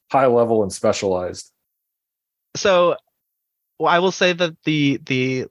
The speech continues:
Speaker 2: like you said, it's becoming a tickier world. Those black-legged ticks are moving further north into Canada, taking Lyme disease with them. And, uh, the Peromyscus mice are also moving further north as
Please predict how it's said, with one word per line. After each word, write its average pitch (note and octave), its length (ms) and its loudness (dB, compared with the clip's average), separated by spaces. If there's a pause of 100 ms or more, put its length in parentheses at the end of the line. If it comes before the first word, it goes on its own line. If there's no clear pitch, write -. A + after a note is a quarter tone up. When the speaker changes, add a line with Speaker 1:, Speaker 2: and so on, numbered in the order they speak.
(160)
Speaker 2:
like C#3 120 -2
you D3 80 2
said, C3 160 0
it's G#2+ 120 -10
becoming C3+ 280 -6
a C3 60 -4
tickier C3 380 -2
world. B2 300 -2
Those B2+ 300 0
black-legged C3 460 0
ticks - 320 -6
are C3+ 120 2
moving B2+ 300 -4
further B2 340 -4
north A#2+ 520 -2 (100)
into A#2+ 500 -2 (540)
Canada, D#3 560 2 (400)
taking A2+ 420 -6 (120)
Lyme A#2 160 0
disease A#2 340 -8
with E3 140 -4
them. D3 360 0 (480)
And, A#2+ 680 2 (480)
uh, A#2 160 0
the B2 580 0
Peromyscus B2+ 540 -2
mice A2+ 360 -2 (140)
are B2+ 160 2
also B2+ 360 0
moving A2+ 340 -6
further A2 260 -4
north A2 340 -4 (420)
as A2 460 -4